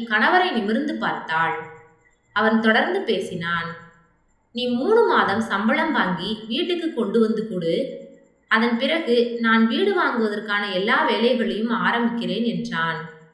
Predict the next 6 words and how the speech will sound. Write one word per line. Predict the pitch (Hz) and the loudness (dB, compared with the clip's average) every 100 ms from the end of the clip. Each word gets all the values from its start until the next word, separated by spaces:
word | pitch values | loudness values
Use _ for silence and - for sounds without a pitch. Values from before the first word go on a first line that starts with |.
| _ _ _ _ _ 233 | _ _ _ _ _ 2
அவள் | 233 240 | 4 4
கொஞ்சம் | 233 220 269 262 | 2 2 0 0
யோசித்தாள். | 220 240 240 - 175 175 165 160 160 - - - _ _ _ _ | 0 0 -2 -2 0 0 0 -2 -6 -14 -18 -20 _ _ _ _
"நான் | 226 233 233 | 0 2 4
வேலைக்கு | 269 381 415 392 | 4 4 2 0
சென்றால் | 370 233 190 190 202 | -2 -2 -2 2 4